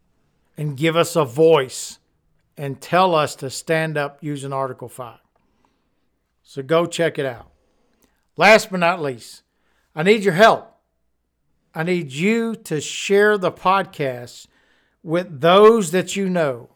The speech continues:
and tell them to share it with those that you know so the truth can get out to millions of people.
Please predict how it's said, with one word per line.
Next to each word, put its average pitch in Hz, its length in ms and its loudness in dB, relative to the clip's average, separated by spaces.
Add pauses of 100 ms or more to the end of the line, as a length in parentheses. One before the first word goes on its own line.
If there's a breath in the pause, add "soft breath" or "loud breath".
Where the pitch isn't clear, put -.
and 170 220 -6
tell 208 320 2
them 233 340 4
to 220 160 -4
share 214 380 2
it 247 100 -4
with 208 300 0
those 208 480 6
that 151 240 -8
you 147 100 -10
know 131 280 -14 (960)
so 185 180 -2
the 180 160 -2
truth 240 440 2
can 202 200 -2
get 180 200 0
out 165 340 4
to 180 120 -4
millions 160 1000 4
of 151 140 -2
people. 185 420 -6